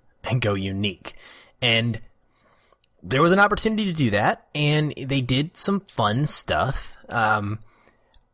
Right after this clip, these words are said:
like you, I had serious problems with character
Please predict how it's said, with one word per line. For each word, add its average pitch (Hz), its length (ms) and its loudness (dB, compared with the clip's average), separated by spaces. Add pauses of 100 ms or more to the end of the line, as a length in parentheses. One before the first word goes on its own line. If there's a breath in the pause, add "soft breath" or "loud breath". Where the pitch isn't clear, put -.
(200)
like 139 300 0
you, 165 240 4
I 135 180 4
had 135 300 0
serious 147 540 2
problems 131 500 0
with 113 140 -4
character 127 600 2